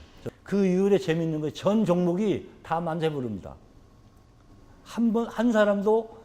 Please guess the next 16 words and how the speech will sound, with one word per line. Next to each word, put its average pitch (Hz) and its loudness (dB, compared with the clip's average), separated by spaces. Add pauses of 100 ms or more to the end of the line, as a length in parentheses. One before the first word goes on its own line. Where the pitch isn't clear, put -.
(200)
우는 214 4
사람이 190 4
없어요. 135 -2
전부 156 -4
대한민국 143 0
만세. 120 -6 (920)
그 123 -14 (320)
우리 131 -8
선수단 160 -6
전체를 135 -4 (840)
금강고려가 120 -6
초등학교 143 -8
전 123 -6
선수단을 120 -10 (360)
인수한 147 -4
것이죠. 101 -14